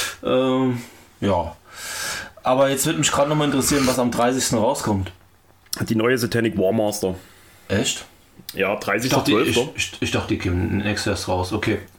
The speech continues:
Speaker 2: Hab ich so vernommen und deswegen, also wir wollen's ja sowieso oder so machen, dass wir das nächstes Jahr aufnehmen.
Speaker 1: Ja, ja.
Speaker 2: Und ja, da hab ich
Speaker 1: Okay.
Speaker 2: gedacht,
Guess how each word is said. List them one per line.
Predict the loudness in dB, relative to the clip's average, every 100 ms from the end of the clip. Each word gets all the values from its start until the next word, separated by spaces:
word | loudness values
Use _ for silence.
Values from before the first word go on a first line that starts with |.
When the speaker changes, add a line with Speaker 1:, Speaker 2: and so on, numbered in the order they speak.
| -20 -16 -12 -12 -8
Speaker 2:
Hab | -2 0
ich | 2 4
so | 4 4
vernommen | 2 2 2 2 2
und | 0
deswegen, | 0 0 2 2 0 0
also | 0 0
wir | 2 2 2
wollen's | 2 2 2
ja | 2
sowieso | 2 2 2
oder | 2 2
so | 2
machen, | 2 0 0
dass | 0
wir | 0
das | 0
nächstes | 2 0 -2
Jahr | -2 0
aufnehmen. | 0 0 0 0 -4 -20 -12
Speaker 1:
Ja, | 0 4
ja. | 4 2 -2 -10 -14 _ _
Speaker 2:
Und | 2 4 4 2 2 2 2 2 0 -4 -14 -20 -18 -14
ja, | -2 0 0 -4 -20 -16 -4
da | -2
hab | 0
ich | 0
Speaker 1:
Okay. | 2
Speaker 2:
gedacht, | 2